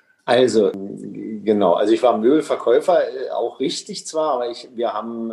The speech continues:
ähm, Möbelläden betrieben, äh, in den neunziger Jahren rund um Berlin.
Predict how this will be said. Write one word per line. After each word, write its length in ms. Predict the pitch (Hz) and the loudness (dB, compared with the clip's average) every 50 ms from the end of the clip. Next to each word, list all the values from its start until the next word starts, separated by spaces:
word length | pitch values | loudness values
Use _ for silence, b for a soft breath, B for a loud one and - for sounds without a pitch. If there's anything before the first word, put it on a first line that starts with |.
| 110 110 | -6 -4
ähm, 380 | 110 107 107 104 104 107 104 104 _ B B B B B B _ | -4 -4 -4 -4 -8 -12 -18 -20 _ B B B B B B _
Möbelläden 640 | - 131 143 139 135 123 127 143 160 156 135 123 | 0 2 4 4 4 6 6 6 4 4 0 -2
betrieben, 480 | - 98 - - - 120 110 101 87 92 - _ - | -4 -6 -8 -6 -4 -4 -4 -4 -6 -12 -16 _ -10
äh, 400 | - - - 95 92 92 92 98 | -6 -2 0 0 2 0 0 0
in 120 | 98 98 95 | 0 0 0
den 160 | 98 92 92 | 0 0 2
neunziger 500 | 98 104 110 123 123 - - 123 110 107 | 4 4 4 4 2 0 2 2 4 4
Jahren 840 | 101 98 95 95 98 107 117 131 139 147 151 147 151 151 147 147 131 | 4 4 2 2 2 2 2 2 2 2 2 2 0 -2 -4 -6 -10
rund 400 | 78 113 110 101 107 120 120 120 | -12 -10 -8 -6 -6 -6 -4 -6
um 100 | 139 110 | -6 -6
Berlin. 380 | 98 113 107 104 113 107 95 | -4 -4 -4 -4 -6 -8 -8